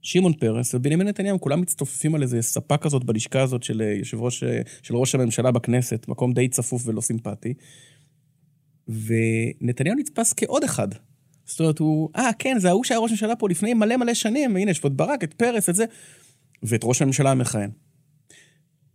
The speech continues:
ואז הגיעה מלחמת לבנון השנייה, ובן לילה הכל מתהפך.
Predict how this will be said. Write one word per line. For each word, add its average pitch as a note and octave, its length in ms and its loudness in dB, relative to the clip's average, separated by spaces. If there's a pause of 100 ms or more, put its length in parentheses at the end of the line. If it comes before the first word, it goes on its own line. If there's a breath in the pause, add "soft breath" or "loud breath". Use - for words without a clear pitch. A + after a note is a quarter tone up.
(420)
ואז F#3 220 4
הגיעה E3 180 4
מלחמת B2+ 320 2
לבנון A2+ 320 2
השנייה, G#2 360 -2 (120)
ובן A2+ 320 2
לילה F#3 220 2
הכל F3+ 200 0
מתהפך. E3+ 500 -2